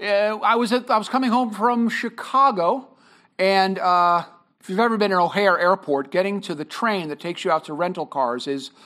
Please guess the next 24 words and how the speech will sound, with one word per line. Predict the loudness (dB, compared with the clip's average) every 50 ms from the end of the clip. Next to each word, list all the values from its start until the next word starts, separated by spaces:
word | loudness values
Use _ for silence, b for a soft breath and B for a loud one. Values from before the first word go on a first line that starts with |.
| b b b b b b b b b b b b b _ _ _ _ _ _ _ _ _ _ _ _ _ _ _ _ _ _ _ _
it's | -8 -2 -2
a | 0
marathon. | 2 2 2 2 0 -2 -6 -10 -10 -10 -14 -20 _ _ _ _ _ _ _ _ _ _ _ _
But | -4 -2
there's | -2 -2 -4
a | 0
couple, | 0 0 0 0 -2
bunch | 0 2 2 2 2 -2
of | -2
places | 0 2 2 2 0 -4 -6 -2
where | 0 2
you | 2 2 0
have | 0 -2
to | 0
go | 0 0
up | 2 2 0 0
and | 0 -2
down | 0 0 0 0 0
escalators, | -2 -2 -4 -4 -2 0 0 0 0 0
and | 2
they're | 2 2
single | 0 0 0 0 0 0 0
file | 0 0 -2 0 0 -2
escalators. | -4 -4 -8 -10 -10 -10 -10 -12 -16 -20 -20 -20